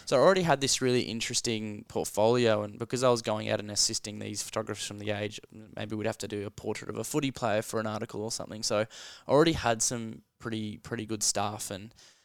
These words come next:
um, and I thought for the age that I was at, I was shooting quite well.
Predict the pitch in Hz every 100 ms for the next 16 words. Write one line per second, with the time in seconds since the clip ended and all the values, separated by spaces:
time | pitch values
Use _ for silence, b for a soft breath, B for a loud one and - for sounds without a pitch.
0 | b 107 104 104 104 101 - - _ _
1 | _ 110 110 110 - 117 - - - -
2 | 107 101 104 107 107 104 104 104 - -
3 | - - 113 117 - - - 104 101 101